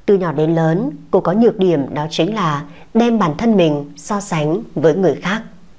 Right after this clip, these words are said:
Không phải là cô coi thường hay là ghen ghét gì đối phương, chỉ là tìm ra những điểm mà bản thân mình hơn đối phương,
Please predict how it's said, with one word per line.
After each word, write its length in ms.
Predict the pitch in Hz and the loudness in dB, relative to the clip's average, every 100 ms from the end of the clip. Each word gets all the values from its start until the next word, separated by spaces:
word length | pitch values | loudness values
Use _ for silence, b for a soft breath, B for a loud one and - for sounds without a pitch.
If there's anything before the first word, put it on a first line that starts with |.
| - - | -20 -16
Không 180 | - 262 | -4 -2
phải 80 | 220 | -2
là 120 | 156 - | -4 0
cô 160 | 240 233 | 0 0
coi 160 | 233 | -4
thường 400 | 226 208 160 147 - | 2 2 2 0 -10
hay 180 | - 233 | -4 -2
là 100 | 175 | 0
ghen 280 | 180 214 208 | 0 0 2
ghét 180 | 269 285 | 0 0
gì 220 | 180 151 | 0 2
đối 180 | 151 160 | 2 2
phương, 340 | 208 208 208 208 B B - | 2 2 0 -8 B B -2
chỉ 140 | 208 | 0
là 140 | 170 165 | 0 2
tìm 220 | 175 165 | 2 2
ra 340 | 165 202 202 196 - | 0 -4 -4 -8 -4
những 260 | 175 165 220 | 0 2 4
điểm 240 | 208 139 | 2 2
mà 260 | 147 143 143 143 | -4 -4 -6 -6
bản 200 | 185 151 | -4 -4
thân 180 | 240 226 | -2 2
mình 160 | 185 151 | 2 2
hơn 240 | 214 214 | 0 2
đối 140 | 175 | 2
phương, 400 | 175 226 226 220 | 2 0 0 -2